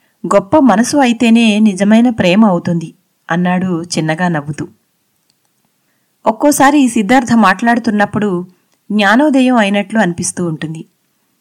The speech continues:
ఇవన్నీ తనకి తెలిసినవే అయినా ఆ సమయానికి సరిగ్గా ఆలోచించలేకపోతుంది ఒక్కొక్కసారి. "Thank you సిద్ధు,"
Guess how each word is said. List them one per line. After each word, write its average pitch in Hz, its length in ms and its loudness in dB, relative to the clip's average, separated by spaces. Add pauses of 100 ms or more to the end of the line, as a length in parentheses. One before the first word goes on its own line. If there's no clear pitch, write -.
(160)
ఇవన్నీ 214 360 0
తనకి 214 340 -2
తెలిసినవే 220 500 -2
అయినా 202 400 0 (560)
ఆ 220 100 2
సమయానికి 226 720 -2
సరిగ్గా 208 500 -2
ఆలోచించలేకపోతుంది 196 1160 -2
ఒక్కొక్కసారి. 160 600 -8 (840)
"Thank 180 200 -2
you 220 120 -2
సిద్ధు," 165 460 -8